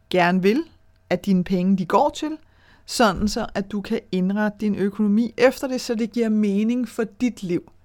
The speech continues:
Fordi jeg kan godt forstå, hvis du har børn, at du har lyst til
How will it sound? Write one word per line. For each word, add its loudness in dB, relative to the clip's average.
Fordi 0
jeg 4
kan -2
godt 4
forstå, -2
hvis -8
du -8
har -4
børn, -2
at -6
du -4
har -2
lyst -4
til -4